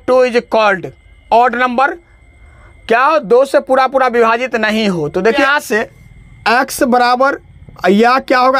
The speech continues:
एक्स से बड़ा क्या होना चाहिए, तीन,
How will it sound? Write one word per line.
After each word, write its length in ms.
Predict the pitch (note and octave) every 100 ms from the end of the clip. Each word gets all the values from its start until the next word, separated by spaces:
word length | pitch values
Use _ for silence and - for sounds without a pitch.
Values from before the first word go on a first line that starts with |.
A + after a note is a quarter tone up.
| A3+ A#3+
एक्स 160 | -
से 140 | B3+ G#3
बड़ा 240 | G3+ F#3+ C3+ - - - - -
क्या 100 | A3
होना 220 | A#3 B3+
चाहिए, 200 | B3+ C4
तीन, 460 | B3+ - A3 E3+